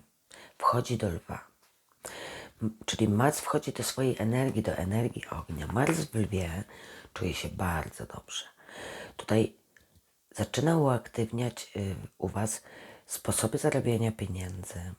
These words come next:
wasze wartości. Czyli będziecie chcieli zarabiać w ten sposób, żeby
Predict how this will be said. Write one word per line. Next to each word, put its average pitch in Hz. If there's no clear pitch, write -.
wasze 123
wartości. -
Czyli -
będziecie 113
chcieli 110
zarabiać 101
w -
ten 113
sposób, -
żeby 107